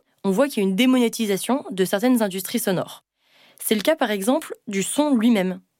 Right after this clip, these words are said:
Aujourd'hui, par exemple, on dépense de plus en plus pour le matériel sonore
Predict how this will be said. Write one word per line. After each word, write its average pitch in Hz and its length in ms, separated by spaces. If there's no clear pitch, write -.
Aujourd'hui, 190 380
par 226 140
exemple, 190 540
on 202 100
dépense 208 360
de 190 80
plus 302 280
en 285 80
plus - 460
pour 180 120
le 175 80
matériel 190 420
sonore 170 480